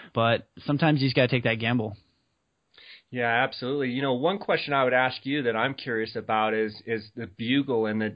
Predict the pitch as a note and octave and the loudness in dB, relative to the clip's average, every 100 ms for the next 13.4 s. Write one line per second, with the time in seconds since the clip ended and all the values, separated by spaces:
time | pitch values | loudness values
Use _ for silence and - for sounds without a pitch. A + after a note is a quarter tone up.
0 | A#2 A2+ A2 - C3+ C#3+ - - - B2+ | -6 -6 -6 0 0 0 -4 -12 -8 -6
1 | - A#2 A2+ - A2 G#2+ - - - - | -2 -2 -2 -4 -6 -6 -12 -20 -10 -2
2 | C3 B2 - - D#3 - - _ C#3 C3 | 0 0 -4 0 0 0 -20 _ -4 -2
3 | A#2+ A2+ B2 C#3 C3+ B2+ B2+ A#2 - C3 | -2 0 0 0 -2 0 0 -2 -6 -4
4 | A#2+ - - B2+ - - C3 C3+ - A2+ | -4 -4 -2 -2 -4 -4 -2 -2 -6 -4
5 | A2+ A2+ - - _ A2+ A2+ A2+ A2 A2 | -6 -8 -18 -20 _ -4 0 0 0 -2
6 | G#2+ G#2+ - _ _ _ _ _ B2 A#2+ | -2 -4 -6 _ _ _ _ _ -4 -2
7 | A#2 - C3 A#2+ A#2 A#2+ A#2+ A2+ A#2+ A2+ | -2 0 0 0 -2 -2 -2 -2 -2 -2
8 | A2 G#2+ G#2+ A#2 A2+ A#2+ G#2+ G2+ A2+ G#2+ | -4 -8 -2 0 0 -2 -4 -4 -4 -2
9 | G#2+ A#2 G#2 - F3+ F3 - - C3 C#3+ | -4 -4 -6 -2 -2 -2 -4 -2 2 2
10 | C#3 A#2 G#2 G#2 _ - - _ A#2 A#2 | 0 -4 -8 -10 _ -20 -20 _ -2 0
11 | A2 A2 A2 G#2 B2+ A#2 B2+ - B2+ C3 | 0 0 -4 -2 -2 0 -4 -6 -4 -4
12 | C3 C3 - A#2+ B2 B2 A#2+ - B2 C3+ | -4 -6 -2 0 0 -2 -6 -6 -4 -4
13 | C3 A#2 A2 | -4 -4 -4